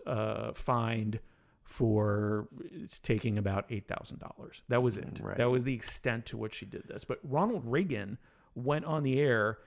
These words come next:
Speaker 1: and said this woman took a hundred and fifty thousand dollars
Speaker 2: Wow.
Speaker 1: so that he could get stuff pushed through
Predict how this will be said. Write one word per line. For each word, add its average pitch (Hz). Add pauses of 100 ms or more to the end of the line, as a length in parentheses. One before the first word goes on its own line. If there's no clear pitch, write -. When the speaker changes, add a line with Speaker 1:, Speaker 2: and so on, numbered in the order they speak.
(160)
Speaker 1:
and 120
said 127
this 123
woman 123
took -
a 120
hundred 113
and 120
fifty 110
thousand 104
dollars - (160)
Speaker 2:
Wow. 76 (260)
Speaker 1:
so 113
that 110
he 139
could 123
get 113
stuff -
pushed -
through -